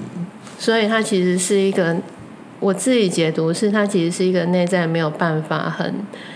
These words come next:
很和平的跟自己相处的人，所以才必须要做这么多形式上也好，或者是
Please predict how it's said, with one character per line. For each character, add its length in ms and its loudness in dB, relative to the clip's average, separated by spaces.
很 720 0
和 220 2
平 220 2
的 140 4
跟 460 2
自 160 0
己 160 0
相 260 2
处 200 0
的 200 -2
人， 300 -4
所 200 2
以 40 2
才 260 0
必 260 0
须 220 0
要 260 2
做 300 -2
这 120 -2
么 140 0
多 480 -2
形 400 2
式 260 2
上 300 2
也 240 4
好， 320 2
或 260 2
者 60 2
是 480 2